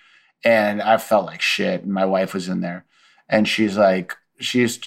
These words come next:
think, speaking a Jamaican accent. I was like, "Are you from Jamaica?" She goes, "Yeah." And I'm like, uh, I, I go, "I used to go to Jamaica, Ocho Rios." She goes, "That's for tourists." And I was like, "Yeah, yeah."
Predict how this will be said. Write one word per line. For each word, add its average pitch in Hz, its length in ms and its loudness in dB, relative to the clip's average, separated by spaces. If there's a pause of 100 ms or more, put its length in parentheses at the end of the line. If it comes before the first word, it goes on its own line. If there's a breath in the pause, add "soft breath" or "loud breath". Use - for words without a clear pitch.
(200)
think, 120 280 0
speaking 110 340 -4
a 107 60 0
Jamaican 92 380 -6
accent. 92 400 -10
I 95 60 -6
was 95 100 -8
like, 120 100 -2
"Are 139 40 2
you 147 100 4
from 147 160 -2
Jamaica?" 131 400 0
She 135 180 -4
goes, 120 260 -2
"Yeah." 113 380 4 (560)
And 127 100 2
I'm 127 120 4
like, 120 360 2 (120)
uh, 120 240 -2
I, 160 340 2
I 175 60 4
go, 175 100 4
"I 175 80 6
used 190 220 -2
to 196 80 -4
go 233 120 2
to 226 60 0
Jamaica, 151 520 -4 (380)
Ocho 196 340 0
Rios." 180 600 0
She - 140 -8
goes, 135 200 -4
"That's 175 260 4
for 156 120 -4
tourists." - 760 -2 (360)
And 139 100 -4
I 143 100 4
was 139 200 -2
like, 143 240 2
"Yeah, 180 480 4
yeah." 151 400 0